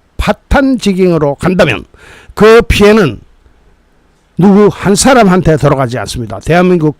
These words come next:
국민 전체한테 돌아갈 것입니다. 아주 강력한 추론을 하게 만드는 그런 정보입니다.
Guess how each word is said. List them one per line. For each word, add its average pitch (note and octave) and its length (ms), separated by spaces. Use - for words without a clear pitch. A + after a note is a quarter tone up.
국민 D3 460
전체한테 E3 640
돌아갈 A2 380
것입니다. G2 560
아주 G3 380
강력한 A#3 800
추론을 G#3 500
하게 E3 260
만드는 D#3+ 560
그런 D#3 460
정보입니다. A#2 720